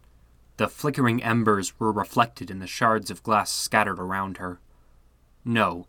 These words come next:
it couldn't be. Not like this. Not when she was so close.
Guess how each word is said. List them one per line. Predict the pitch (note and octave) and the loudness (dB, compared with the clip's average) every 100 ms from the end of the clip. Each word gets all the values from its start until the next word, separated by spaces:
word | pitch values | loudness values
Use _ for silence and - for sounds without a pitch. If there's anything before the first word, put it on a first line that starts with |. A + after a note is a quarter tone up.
| - | 0
it | C3+ - - | 0 -2 -2
couldn't | C3+ D3 A#2 | 2 2 0
be. | G2+ F2 - _ _ _ - | -4 -6 -8 _ _ _ -2
Not | E3+ - | -2 0
like | G#2+ F2+ | -2 -4
this. | - A2+ G#2+ - - - | 0 4 4 4 0 0
Not | D3 E3+ | 6 6
when | F3 | 4
she | D3+ - | -4 -2
was | E3+ C3 | -2 0
so | - - D#3 | -2 -2 -2
close. | C#3 - - D#3 F#3 C3+ - - | -2 -8 -6 0 2 2 -2 -4